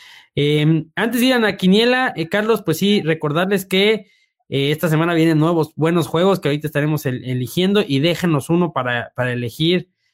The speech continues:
eh, para la quiniela de la próxima semana. Mientras vamos a ver cómo nos fue. Bueno,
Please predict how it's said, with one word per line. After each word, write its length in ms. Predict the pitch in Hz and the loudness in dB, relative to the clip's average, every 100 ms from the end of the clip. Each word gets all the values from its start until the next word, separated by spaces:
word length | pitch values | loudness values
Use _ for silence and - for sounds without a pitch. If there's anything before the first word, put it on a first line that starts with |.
| _ - | _ -8
eh, 240 | 120 123 | -4 -2
para 160 | 117 123 | -2 -2
la 160 | 123 117 | -2 0
quiniela 280 | 131 151 147 | 2 2 2
de 60 | |
la 100 | 131 | 0
próxima 360 | 147 151 156 151 | 0 0 2 2
semana. 560 | 160 190 202 247 247 - | 2 2 2 0 -2 -4
Mientras 320 | 151 160 156 | -2 0 0
vamos 220 | 156 160 | 0 0
a 40 | |
ver 120 | 151 147 | -2 -2
cómo 160 | 151 | -2
nos 140 | 143 131 | 0 2
fue. 120 | 190 | 2
Bueno, 320 | 180 151 113 | 2 0 -2